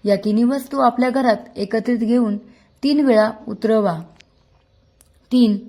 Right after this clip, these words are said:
किचनमध्ये लाल कपड्यात सव्वा किलो मीठ बांधून ठेवा. ही मिठाची फुरसुंडी बाहेर व्यक्तीला दिसणार नाही अशी ठेवा. प्रत्येक महिन्याला जुने मीठ बदलून त्या जागी नवीन मीठ ठेवा.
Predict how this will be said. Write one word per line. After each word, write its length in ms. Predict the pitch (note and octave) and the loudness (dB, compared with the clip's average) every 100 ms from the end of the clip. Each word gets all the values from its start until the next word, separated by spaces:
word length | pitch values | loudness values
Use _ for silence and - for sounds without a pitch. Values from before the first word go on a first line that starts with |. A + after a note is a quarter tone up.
| - _ - | -20 _ -6
किचनमध्ये 680 | A3+ C4 C4 C4+ A#3+ A#3 | -4 0 0 0 0 0
लाल 220 | G#3+ G#3+ A#3+ | 0 0 0
कपड्यात 360 | B3+ A#3+ A3+ G#3 - - _ - - | -2 0 0 0 -8 -20 _ -20 -2
सव्वा 240 | G#3+ G3+ | 0 2
किलो 320 | G#3+ A3 G#3 G3+ | 0 0 -2 0
मीठ 260 | A#3 B3+ | 2 2
बांधून 400 | A#3+ C4 A#3+ B3+ | 2 2 2 2
ठेवा. 320 | A#3 A3 F#3 F#3+ - _ _ _ _ _ _ A#3+ | 0 0 -2 -6 -12 _ _ _ _ _ _ -2
ही 180 | C4+ | 2
मिठाची 720 | B3 A#3 B3 A#3+ B3 G#3 G#3+ - _ _ | 2 2 0 -2 -2 -6 -8 -18 _ _
फुरसुंडी 680 | - A#3 A#3 C4 B3 G#3 G#3 - - _ _ _ | -6 -6 -2 0 0 -2 -4 -12 -20 _ _ _
बाहेर 340 | G3 G3 G#3 A#3 | -2 0 0 0
व्यक्तीला 420 | B3 B3 C4 B3 | 0 -2 -4 -2
दिसणार 400 | G#3+ G#3+ A3 A3 | -4 -4 -2 -2
नाही 200 | A3+ A3+ | -2 -4
अशी 240 | G#3 G3 A3 | -8 -8 -8
ठेवा. 280 | G#3+ G3 F3+ - _ _ _ _ _ - | -6 -8 -10 -16 _ _ _ _ _ -8
प्रत्येक 400 | G3+ - B3 B3 | -8 -4 -2 0
महिन्याला 480 | C4+ C#4 B3 G#3+ | 2 2 0 -2
जुने 360 | G#3 F#3 G3+ A#3 | -6 -6 -2 4
मीठ 200 | A#3+ B3 | 4 4
बदलून 480 | A#3 B3+ B3 A3+ A#3 | 2 0 0 -2 -4
त्या 220 | - C#4 | -4 -2
जागी 280 | C4 C#4+ C#4 | 0 -2 0
नवीन 400 | C4 B3 B3+ B3 | 0 2 2 4
मीठ 220 | B3+ B3 | 2 0
ठेवा. 280 | A#3 G3 | -2 -2